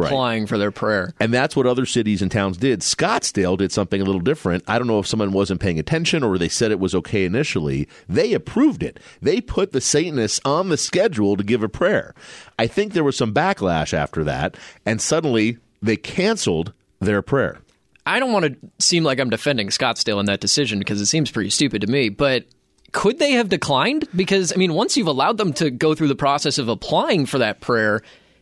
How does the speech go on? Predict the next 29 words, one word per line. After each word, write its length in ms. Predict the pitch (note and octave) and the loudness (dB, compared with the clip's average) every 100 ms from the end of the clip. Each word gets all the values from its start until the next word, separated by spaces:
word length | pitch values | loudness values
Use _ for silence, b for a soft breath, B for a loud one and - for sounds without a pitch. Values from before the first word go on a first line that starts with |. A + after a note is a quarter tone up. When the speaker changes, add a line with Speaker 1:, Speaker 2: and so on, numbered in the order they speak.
| b b _ _ | b b _ _
Speaker 1:
it 160 | C#3 | 0
seems 300 | - G#3+ F4+ | 2 2 2
kind 200 | - E3+ | 0 0
of 420 | D3 B2+ A2+ - - | 2 0 -2 -10 -2
like 240 | B2+ B2+ | -2 2
you 120 | C#3+ | 0
shouldn't 360 | C#3+ - F#3+ D#3+ | 2 2 2 2
be 120 | D#3+ | 0
declining 560 | C3+ - C3 E3+ G3+ D#3 | 0 -2 0 2 2 2
any 160 | D3 | 0
religion, 440 | B2+ C#3 C4+ E3+ B2 | 2 2 2 2 2
right? 280 | B2 C4 | 2 0
Speaker 2:
Well, 220 | A2+ G#2 A#2 | 2 0 2
that's 260 | G2+ G#2+ | 0 0
exactly 480 | G#2 F2+ G#2 G2+ G#2 | -2 0 0 2 0
the 100 | G2 | 0
Satanist 280 | - G#2+ - | 0 0 2
Speaker 1:
So, 60 | A3 | 2
Speaker 2:
argument. 220 | B2 A#2+ | 0 0
Speaker 1:
so 80 | F#3+ | 0
is 100 | A3 | 2
it 120 | G3+ F#3 | 0 2
that, 340 | F#3 D4 - - | 2 0 -2 -2
Speaker 2:
<laughs> 40 | |
Speaker 1:
or 220 | G3+ F#3+ D#3 | 0 2 0
did 260 | - F#3 | 0 0
they 160 | F3+ E3+ | 2 0
not 320 | D3+ E3 B3 C3+ | 0 0 0 0
realize 720 | C3+ A#3+ F#3+ C#3+ B2+ C3 B2+ | 0 2 2 2 0 -4 -6